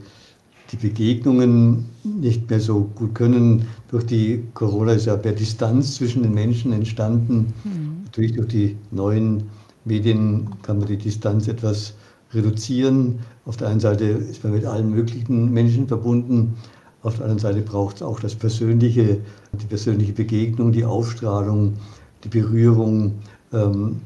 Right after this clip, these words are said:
Speaker 1: ja, das Wahrnehmen einer Ausstrahlung, um, um wirklich durch die Begegnung erfüllt zu werden. Und ich denke, da haben wir sicher jetzt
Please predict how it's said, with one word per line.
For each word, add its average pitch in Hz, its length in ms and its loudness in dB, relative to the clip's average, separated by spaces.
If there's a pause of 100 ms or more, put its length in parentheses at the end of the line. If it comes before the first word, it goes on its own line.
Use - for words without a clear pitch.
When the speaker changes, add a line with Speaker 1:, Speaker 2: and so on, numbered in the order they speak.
(240)
Speaker 1:
ja, 110 60 -2
das 104 240 -4
Wahrnehmen 104 920 0 (180)
einer 110 240 -2
Ausstrahlung, 107 720 0
um, 101 220 -2 (280)
um 107 120 -4
wirklich 110 420 -2 (320)
durch 113 120 -8
die 117 100 -6
Begegnung 107 560 0
erfüllt 113 600 0
zu 110 200 -4
werden. 101 420 0 (600)
Und 113 100 0
ich 104 80 -4
denke, 117 220 2
da 117 100 2
haben 117 100 6
wir 117 220 4
sicher 127 280 -2
jetzt - 260 -6